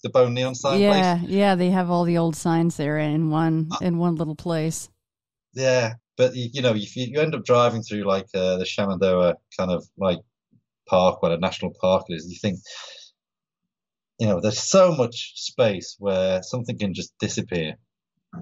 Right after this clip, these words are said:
Speaker 2: Oh yeah,
Speaker 1: You know?
Speaker 2: especially if you go from the East Coast and you're, you know, anywhere near the, um, that Appalachian Trail up and down, and you're going, yeah, there are, there are lots of spaces for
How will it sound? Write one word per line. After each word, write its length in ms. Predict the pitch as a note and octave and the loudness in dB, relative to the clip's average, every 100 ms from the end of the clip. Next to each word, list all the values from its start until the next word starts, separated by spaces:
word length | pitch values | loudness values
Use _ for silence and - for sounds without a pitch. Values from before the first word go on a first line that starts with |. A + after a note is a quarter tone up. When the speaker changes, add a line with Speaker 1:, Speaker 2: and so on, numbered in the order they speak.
| - _ _ _ _ _ _ _ _ _ - - | -18 _ _ _ _ _ _ _ _ _ -8 0
Speaker 2:
Oh 80 | |
yeah, 180 | A3+ E3+ | 4 4
Speaker 1:
You 60 | - | 2
know? 60 | D#3+ | 2
Speaker 2:
especially 280 | A3+ A3+ | 0 0
if 60 | G3 | 0
you 60 | F#3 | 2
go 160 | F#3+ | 0
from 140 | F3+ F3 | 0 -2
the 120 | - | -2
East 160 | D#3+ | -6
Coast 400 | - F#3 F3+ D#3+ | -2 0 0 -2
and 140 | A#2 D#3+ | -4 -2
you're, 300 | D#3 D3+ D3 - _ _ _ | -2 -4 -6 -12 _ _ _
you 100 | F3 | -2
know, 100 | E3 | 0
anywhere 440 | F#3+ A3 G3 F#3+ | 2 2 2 2
near 280 | F#3 F3+ F3+ | 2 2 0
the, 120 | D#3+ | 0
um, 380 | D3+ C#3 B2+ - - F3 | -2 -2 -4 -8 -10 -6
that 160 | D#3+ - | -6 -4
Appalachian 520 | D#3+ F#3 F#3 E3+ D#3 | -6 -2 -2 -2 -4
Trail 420 | C#3+ F3+ E3+ F3 | -2 0 0 0
up 160 | D#3 D3+ | -2 -2
and 140 | D3+ | -2
down, 500 | E3 E3+ E3+ E3+ E3 - _ _ _ _ - | 0 0 0 0 -2 -6 _ _ _ _ -6
and 560 | F3 E3+ E3+ E3 D#3+ - _ _ | -4 -2 -2 -4 -8 -14 _ _
you're 200 | - F#3+ | -8 -4
going, 380 | F#3 G3 F3+ F3 - - | 0 2 2 0 -6 -14
yeah, 300 | F#3+ F#3+ G#3 | -4 0 0
there 240 | G#3 A#3+ B3+ | 0 0 2
are, 240 | C4 A#3 | 0 -2
there 160 | F#3+ G3+ | -2 -2
are 60 | |
lots 260 | G#3 A#3+ - | 0 -2 -2
of 80 | F3 | -4
spaces 560 | - C#3+ - - - - | -6 -6 -8 -12 -14 -14
for 380 | - D#3 D3 D3+ | -6 -4 -4 -8